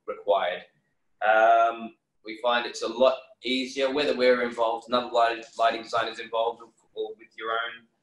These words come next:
um, designs, um, planning ahead and coordinating with services, structures and whatnot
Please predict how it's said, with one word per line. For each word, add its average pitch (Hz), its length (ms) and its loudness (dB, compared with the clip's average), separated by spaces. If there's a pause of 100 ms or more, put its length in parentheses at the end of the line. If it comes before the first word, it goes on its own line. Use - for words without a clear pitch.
(380)
um, 113 260 2
designs, 135 760 0
um, 110 280 0
planning 127 320 -2
ahead 117 320 0 (200)
and 107 180 -12
coordinating 117 600 -2
with 98 100 -16
services, 113 720 -4
structures - 560 -6
and 107 80 -20
whatnot 107 320 -2